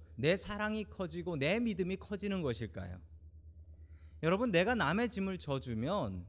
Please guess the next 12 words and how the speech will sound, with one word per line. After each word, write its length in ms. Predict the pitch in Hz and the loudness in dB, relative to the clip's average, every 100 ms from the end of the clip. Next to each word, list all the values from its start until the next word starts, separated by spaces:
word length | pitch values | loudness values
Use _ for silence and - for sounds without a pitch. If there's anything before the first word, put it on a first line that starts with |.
| - | -6
"이거 240 | 143 240 | 0 2
내 160 | 165 156 | 2 2
짐도 320 | 214 214 202 | 2 2 2
아닌데 280 | 180 185 226 | 2 2 4
왜 180 | 147 | 6
져야 280 | 147 180 175 | 4 4 4
되나?" 680 | 156 143 135 123 113 101 101 - | 4 2 2 0 -2 -6 -10 -4
그 100 | 170 | 0
생각이 440 | 165 196 185 185 | 2 2 2 2
드는 260 | 180 156 151 | 2 0 0
게 80 | 165 | 2
아니라, 400 | 131 131 165 | 2 2 0